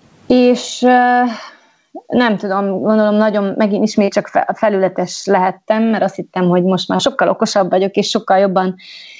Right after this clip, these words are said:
ö, kiszúrom, ö, azokat az embereket, akik, ö, akik esetleg nem mellém valók. Ez megint csak egy más típusú, más típusú ember volt,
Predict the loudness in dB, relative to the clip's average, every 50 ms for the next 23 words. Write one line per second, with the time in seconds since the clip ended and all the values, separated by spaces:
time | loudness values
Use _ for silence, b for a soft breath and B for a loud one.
0 | B B B 0 2 4 2 2 2 2 0 0 2 2 2 2 4 4 2 2
1 | 0 -2 -2 -2 -2 -2 0 0 0 2 0 0 -2 -6 _ -2 -2 0 0 0
2 | -2 -2 -2 0 2 2 2 2 0 0 0 -2 -6 -6 -6 -6 -8 -10 -14 -8
3 | -2 0 2 4 4 2 2 0 -2 -6 -8 _ _ _ _ _ -8 -8 -6 -4
4 | -4 -4 -4 -2 -2 0 2 2 2 2 2 2 4 4 4 4 4 4 4 4
5 | 2 2 0 -4 B B B B B B B B 0 2 2 2 2 2 2 0
6 | 0 0 0 0 2 0 -2 -2 -4 -4 -6 -6 -2 -2 -4 -2 -2 0 0 2
7 | 2 4 2 2 0 0 0 0 0 -2 -2 -4 -6 -4 -4 -2 0 0 0 2
8 | 2 2 2 2 2 2 2 4 4 2 2 -2 _